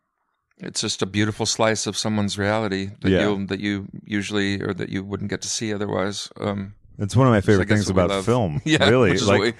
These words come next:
Speaker 1: why we watch films. <laughs>
Speaker 2: Yeah.
Speaker 1: Yeah.
Speaker 2: Well, the movie I mentioned that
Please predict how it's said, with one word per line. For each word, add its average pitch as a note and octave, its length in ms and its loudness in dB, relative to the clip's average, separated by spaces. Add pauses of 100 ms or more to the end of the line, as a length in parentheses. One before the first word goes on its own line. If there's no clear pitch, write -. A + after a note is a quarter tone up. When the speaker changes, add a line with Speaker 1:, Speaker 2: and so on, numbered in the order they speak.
(160)
Speaker 1:
why B2 160 6
we A2 120 4
watch A2+ 260 4
films. G2 460 -2
<laughs> - 20 -20
Speaker 2:
Yeah. A2+ 300 6
Speaker 1:
Yeah. G#2 60 -8 (500)
Speaker 2:
Well, G#2+ 160 6
the G2 160 2
movie A2 280 4
I G2 40 4
mentioned F#2+ 320 2
that D#2 160 0